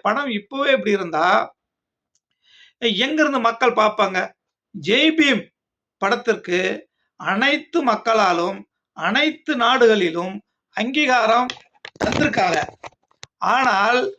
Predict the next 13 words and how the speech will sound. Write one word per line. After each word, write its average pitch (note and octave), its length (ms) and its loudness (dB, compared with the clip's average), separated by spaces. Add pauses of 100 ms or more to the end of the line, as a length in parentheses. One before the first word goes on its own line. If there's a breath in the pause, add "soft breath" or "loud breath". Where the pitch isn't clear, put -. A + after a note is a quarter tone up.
(240)
நீ G3 240 0
என்ன C#4 240 2
பண்ற? G3+ 280 0 (760)
ஒரு A3+ 220 6 (120)
சாதிய C#4 640 2
போக்க A3 280 2 (840)
கொண்டுகிட்டு A#3 380 0
வந்து F3 300 -2 (540)
உன் A#3 300 0
படம் C4 380 2
ஓட B3+ 240 4
வேண்டும் G3+ 380 0
என்று E3 260 -2